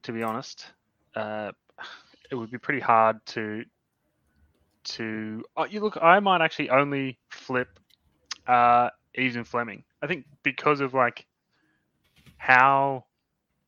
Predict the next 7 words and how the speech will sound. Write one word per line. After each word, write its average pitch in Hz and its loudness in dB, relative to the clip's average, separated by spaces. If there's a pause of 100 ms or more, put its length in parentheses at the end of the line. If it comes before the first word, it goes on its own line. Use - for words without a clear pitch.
(680)
drastic, - -2 (320)
'cause - -10
Fleming 135 -2
came 127 -6
in 127 -4
and 110 -8
how, 117 -2